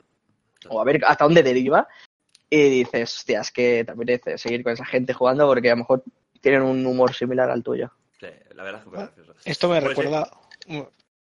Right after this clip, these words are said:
Speaker 4: vamos a cerrar ya, ¿verdad?
Speaker 3: Sí, pero dale, dale, dale.
Speaker 4: Vamos a, una, una anécdota de fin de año jugando al LOL porque soy un desgraciado. Eh, nos pusimos a jugar, igual era la tercera o cuarta partida, ya tres de la mañana.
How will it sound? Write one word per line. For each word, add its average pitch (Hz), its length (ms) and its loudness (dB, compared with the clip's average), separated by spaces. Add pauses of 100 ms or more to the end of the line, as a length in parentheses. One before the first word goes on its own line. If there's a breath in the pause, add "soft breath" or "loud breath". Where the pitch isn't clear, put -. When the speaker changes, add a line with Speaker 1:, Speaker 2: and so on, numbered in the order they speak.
(200)
Speaker 4:
vamos 156 300 2
a 185 40 -8
cerrar 131 240 2
ya, 123 140 0
¿verdad? 135 260 0 (300)
Speaker 3:
Sí, 160 140 -12
pero 123 140 -8
dale, 135 140 -6
dale, 120 200 -8 (120)
dale. 127 160 -12
Speaker 4:
Vamos 147 220 4
a, 127 340 0
una, 143 320 0
una 147 200 0
anécdota 165 440 4
de 139 120 6
fin 143 260 -4
de 131 80 2
año 143 200 0
jugando 131 320 0
al 120 120 0
LOL 156 160 -2
porque 127 520 -6
soy 139 140 -4
un 139 100 -4
desgraciado. 131 480 -4 (1300 soft breath)
Eh, 131 640 6 (320 loud breath)
nos 135 180 -2
pusimos 135 320 -2
a 139 60 4
jugar, 120 300 6
igual 131 240 4
era 131 760 4 (220)
la 123 220 -4
tercera - 320 -4
o - 20 -2
cuarta 131 180 0
partida, 131 340 0
ya 120 340 4
tres 123 180 -4
de 131 60 -2
la 120 60 2
mañana. 120 360 -4